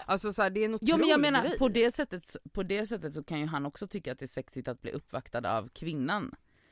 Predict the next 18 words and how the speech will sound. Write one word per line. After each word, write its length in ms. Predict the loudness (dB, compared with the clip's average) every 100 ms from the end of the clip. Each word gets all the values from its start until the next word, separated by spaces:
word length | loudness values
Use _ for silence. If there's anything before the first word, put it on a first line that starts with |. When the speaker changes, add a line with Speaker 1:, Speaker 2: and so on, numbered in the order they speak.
| _
Speaker 1:
Ja, 120 | -18
men 100 | -4
Speaker 2:
Alltså 160 | -2 0
Speaker 1:
då 60 | 0
kan 80 | 0
man 100 | 2
göra 160 | 2
det 100 | 0
dejt 260 | -2 -4 -4
två. 280 | -6 -6 -6 -14 -20 -16
Speaker 2:
Ja, 320 | -4 0 0 0
men 160 | 0 2
jag 120 | 0
ty-, 80 | 0
alltså 180 | -2 0
jag 140 | 0 -2
tycker 300 | -12 -8 -10
fan, 580 | -8 0 2 2 0